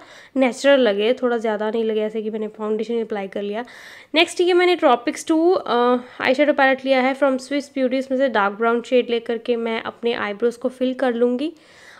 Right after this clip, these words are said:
और ये काफ़ी अच्छा पैलेट लगा मुझे। चाहते हो अगर रिव्यू तो ज़रूर बताना, मैं रिव्यू ज़रूर करूँगी। मुझे काफ़ी पसंद आए इसके शेड्स और काफ़ी पिगमेंटेड लगा, और मैं ज़रूर इसके साथ एक आई मेकअप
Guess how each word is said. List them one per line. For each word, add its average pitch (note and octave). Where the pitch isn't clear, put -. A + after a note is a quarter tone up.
और G#3+
ये A3+
काफ़ी A#3+
अच्छा D4
पैलेट A#3
लगा A#3+
मुझे। B3
चाहते A#3+
हो C#4
अगर C#4
रिव्यू B3
तो C4
ज़रूर A#3+
बताना, A#3+
मैं B3
रिव्यू A#3
ज़रूर A3+
करूँगी। A3+
मुझे C4+
काफ़ी B3
पसंद B3+
आए A#3
इसके A#3
शेड्स A#3
और C4
काफ़ी B3
पिगमेंटेड B3
लगा, A3
और A3+
मैं B3
ज़रूर C4
इसके C4
साथ C4
एक A#3+
आई B3
मेकअप A#3